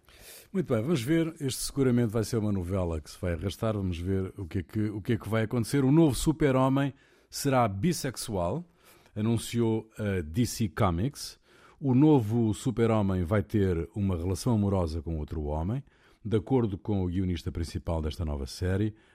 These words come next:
a D C não queria perder a oportunidade de tornar o super-homem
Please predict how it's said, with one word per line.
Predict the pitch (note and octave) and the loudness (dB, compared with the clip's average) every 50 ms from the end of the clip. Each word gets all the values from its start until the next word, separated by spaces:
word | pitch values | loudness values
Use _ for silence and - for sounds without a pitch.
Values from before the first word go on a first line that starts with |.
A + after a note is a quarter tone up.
| _ - | _ -6
a | F#2+ E2+ | -4 -4
D | D2 D#2 D#2+ G#2+ B2 A2+ | -4 -2 2 2 2 2
C | - - - G#2 G2+ G2+ G#2 G#2 - - | 0 -2 -2 0 0 0 0 -2 -4 -4
não | - G#2+ G#2 A2 A2 G2+ | 0 2 2 4 2 2
queria | - G#2 G2+ G2 F2 | 2 2 2 2 2
perder | - G2+ G2+ F#2+ F#2+ | 2 0 2 2 2
a | F#2 G#2 | 4 4
oportunidade | A#2 A2+ - G2 - - - G2 F2+ D#2+ F#2 F#2 F#2 F2+ E2 | 4 4 2 0 -4 -2 -2 -2 0 0 0 0 0 -2 -2
de | D#2+ F#2 E2+ | -4 -6 -4
tornar | - G#2+ F#2 F#2+ G2 F#2 F2 E2 | -2 -2 -2 0 -2 -2 -2 -4
o | E2+ | -6
super-homem | - - - - F2 E2 D#2 E2 F2 F2 F2 F2 E2+ | -8 -10 -10 -8 -6 -4 -4 -4 -2 -2 -4 -4 -6